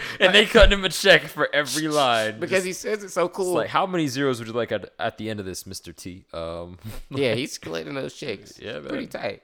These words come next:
Speaker 1: I'm, I'm pretty hyped to watch this, actually. So
Speaker 2: Yeah.
Speaker 1: I think it's gonna be good.
Speaker 2: Twenty years.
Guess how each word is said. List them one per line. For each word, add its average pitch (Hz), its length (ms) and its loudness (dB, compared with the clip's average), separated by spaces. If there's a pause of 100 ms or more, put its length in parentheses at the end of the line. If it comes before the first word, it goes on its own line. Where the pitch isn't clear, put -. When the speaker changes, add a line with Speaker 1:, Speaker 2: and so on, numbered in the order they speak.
Speaker 1:
I'm, 127 200 -8
I'm 147 160 -2
pretty 127 160 -6
hyped 87 180 -4
to 80 80 -14
watch 69 240 -12
this, - 220 -20
actually. - 280 -20 (100)
So 101 120 -14
Speaker 2:
Yeah. 78 180 -12 (220)
Speaker 1:
I - 40 -20
think 104 120 -16
it's - 100 -20
gonna - 140 -20
be - 100 -20
good. - 160 -20 (180)
Speaker 2:
Twenty 120 280 -10
years. 87 480 -12